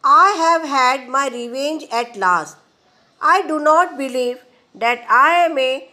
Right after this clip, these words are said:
vindictive man, but when the gods take a hand in the matter, it is understandable to observe the result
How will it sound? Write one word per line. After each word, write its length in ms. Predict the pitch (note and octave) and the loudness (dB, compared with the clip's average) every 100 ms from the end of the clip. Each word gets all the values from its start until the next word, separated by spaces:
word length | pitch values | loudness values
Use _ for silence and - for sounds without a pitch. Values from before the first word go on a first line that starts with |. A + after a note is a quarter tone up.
| _ | _
vindictive 920 | G3+ B3 C4+ C#4+ D4+ _ D#4 D4+ D#4 D#4 _ _ _ _ _ | -18 -14 -12 -10 -12 _ 0 2 0 -4 _ _ _ _ _
man, 440 | G3+ A3+ G3+ D#3+ D3+ _ _ _ | 0 2 2 -2 -12 _ _ _
but 240 | G3+ A3 A3 | -14 -14 -8
when 280 | B3 D4 E4+ | -6 -4 -2
the 180 | F4 C#4 | -2 0
gods 520 | A3+ B3+ D#4 - - - | 2 2 0 -4 -18 -14
take 300 | C#4 D#4+ E4 | -8 -8 -2
a 140 | F4 | -2
hand 360 | F4 A#3 B3+ D4+ | 0 0 0 -2
in 160 | D#4+ D4 | -6 -4
the 120 | C#4 | -4
matter, 580 | A#3 G#3 G#3 A3+ A3+ - _ _ _ - | -2 -4 -4 -4 -4 -8 _ _ _ -14
it 240 | D4+ D4+ | -10 -6
is 260 | F#4 F#4+ - | -6 -6 -4
understandable 1200 | A#3+ B3 D4 D#4 - D#4+ D#4 D#4 D#4 D#4+ E4 F#4+ - _ _ | -2 0 2 0 0 -2 0 0 0 0 0 -4 -14 _ _
to 60 | C4 | -10
observe 680 | - A#3+ G#3+ - D#4 E4+ D#4 | -2 -2 -2 -2 0 0 0
the 120 | D4+ | -2
result 520 | B3+ G#3+ C#4 C#4+ | -4 -6 -4 -4